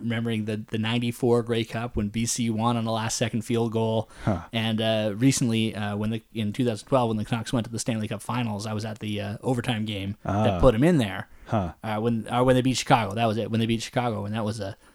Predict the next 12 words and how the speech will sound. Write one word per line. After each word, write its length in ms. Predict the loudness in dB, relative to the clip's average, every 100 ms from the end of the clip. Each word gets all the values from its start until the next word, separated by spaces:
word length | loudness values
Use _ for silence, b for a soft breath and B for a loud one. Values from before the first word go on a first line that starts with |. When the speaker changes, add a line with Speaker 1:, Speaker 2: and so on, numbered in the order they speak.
| b b
Speaker 1:
a 140 | -8 -8
huge 880 | -10 -12 0 6 10 10 10 8 4
game. 360 | 4 4 0
And 100 | -2
it's 120 | -4
just, 160 | 0 0
Speaker 2:
Huh. 80 | -2
Speaker 1:
it's 120 | -4
so 600 | -4 -2 -2 0 2 4 4
loud 800 | 4 4 4 6 6 6 4
and 160 | -2 -2
so, 600 | 0 2 4 6 4 2